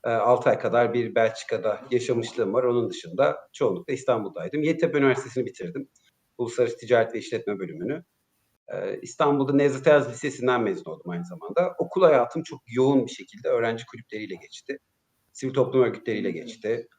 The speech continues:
Okulun kariyer günlerinde aktif çalıştım. Okurken mutlaka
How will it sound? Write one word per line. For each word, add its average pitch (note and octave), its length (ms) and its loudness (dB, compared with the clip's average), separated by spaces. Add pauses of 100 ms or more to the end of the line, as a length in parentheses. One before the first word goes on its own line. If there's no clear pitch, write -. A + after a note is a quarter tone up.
(160)
Okulun C3 400 2
kariyer B2 340 4
günlerinde A#2 500 0
aktif - 300 -6
çalıştım. A#2 680 -2
Okurken C3+ 440 4
mutlaka B2 520 2